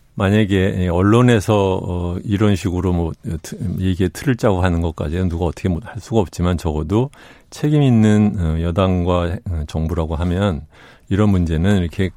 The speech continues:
그 띄워놓고 그 말싸움 시킬 일이 아니다. 차근차근 준비를 하셔서 일을 처리하는 게 더 좋다.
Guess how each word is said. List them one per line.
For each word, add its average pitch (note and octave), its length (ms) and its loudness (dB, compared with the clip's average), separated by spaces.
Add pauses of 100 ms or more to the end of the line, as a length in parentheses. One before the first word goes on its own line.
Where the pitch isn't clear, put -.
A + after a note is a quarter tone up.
그 D2+ 360 -8 (480)
띄워놓고 B2+ 840 4
그 - 80 -4
말싸움 F2 440 2
시킬 F2+ 300 -2
일이 D2 120 -4
아니다. E2 460 -2
차근차근 A2 580 -2
준비를 E2+ 380 -4
하셔서 G2+ 440 -2
일을 E2 300 -2
처리하는 F#2+ 420 0
게 F2 80 -2
더 G2 240 -6
좋다. - 420 -8